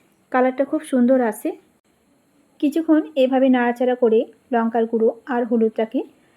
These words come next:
পেঁয়াজের সাথে ভালো মতো মিশিয়ে কিছুক্ষণ ধরে আমি এভাবে রান্না করে নিলাম। ভালো মতো নাড়াচাড়া করে এবার এর মধ্যে দিয়ে দিচ্ছি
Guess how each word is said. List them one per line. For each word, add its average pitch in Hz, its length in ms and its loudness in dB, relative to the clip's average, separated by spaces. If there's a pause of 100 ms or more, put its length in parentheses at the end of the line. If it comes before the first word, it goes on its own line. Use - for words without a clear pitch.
(160)
পেঁয়াজের 277 320 4
সাথে 285 200 -2
ভালো 262 260 0
মতো 254 220 0
মিশিয়ে 247 420 2 (380)
কিছুক্ষণ 277 400 0
ধরে 269 200 2 (920)
আমি 254 280 2
এভাবে 247 340 -2 (520)
রান্না 233 280 2
করে 220 200 0
নিলাম। 214 300 -2 (2500)
ভালো 294 260 2
মতো 320 240 2
নাড়াচাড়া 277 460 2
করে 269 240 4 (600)
এবার 294 260 2 (140)
এর 262 200 4
মধ্যে 277 300 0
দিয়ে 247 220 -2
দিচ্ছি 262 280 -4